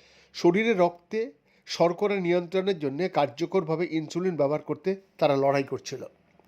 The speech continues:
জাতীয় স্বাস্থ্য ইনস্টিটিউট থেকে আংশিক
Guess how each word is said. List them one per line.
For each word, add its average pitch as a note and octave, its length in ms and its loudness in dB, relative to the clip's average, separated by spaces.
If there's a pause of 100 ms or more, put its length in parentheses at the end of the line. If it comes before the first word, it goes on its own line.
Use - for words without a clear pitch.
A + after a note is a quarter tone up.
(1400)
জাতীয় A#3 360 6
স্বাস্থ্য A#3 340 0
ইনস্টিটিউট A#3+ 520 -6
থেকে G3+ 240 0
আংশিক F#3+ 360 0